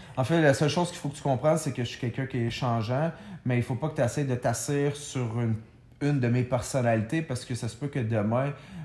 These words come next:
ben, j'ai évolué, puis je pense différemment, parce que j'aime apprendre, tu sais. Mais, euh...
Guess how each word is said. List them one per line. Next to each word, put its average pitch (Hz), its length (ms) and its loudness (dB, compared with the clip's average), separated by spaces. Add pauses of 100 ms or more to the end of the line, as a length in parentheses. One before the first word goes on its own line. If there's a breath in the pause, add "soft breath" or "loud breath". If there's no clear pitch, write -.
ben, 113 120 2
j'ai 117 220 2
évolué, 113 420 0
puis - 140 -6
je - 80 -6
pense 110 300 2
différemment, 113 520 0
parce 110 200 -6
que 107 100 -4
j'aime 104 320 -2
apprendre, 101 480 -4
tu - 140 -8
sais. 101 100 -4 (720 soft breath)
Mais, 101 480 0
euh... 98 720 -2